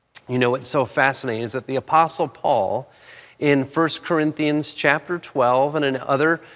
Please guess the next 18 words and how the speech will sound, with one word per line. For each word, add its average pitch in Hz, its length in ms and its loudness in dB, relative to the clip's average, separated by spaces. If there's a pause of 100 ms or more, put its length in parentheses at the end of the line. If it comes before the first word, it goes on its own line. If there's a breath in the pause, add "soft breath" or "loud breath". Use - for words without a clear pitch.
(160 loud breath)
letters 139 440 4
that 170 100 -2
he 175 80 2
writes 139 400 0
to 170 60 -4
the 151 100 -2
early 139 320 0
church, 131 420 0
one 139 220 4
of 170 100 2
the 214 80 -2
metaphors 208 680 2
that 135 100 -6
he 135 60 -4
uses 127 400 -4
to - 140 -16
describe 123 720 -2
the, 123 240 -6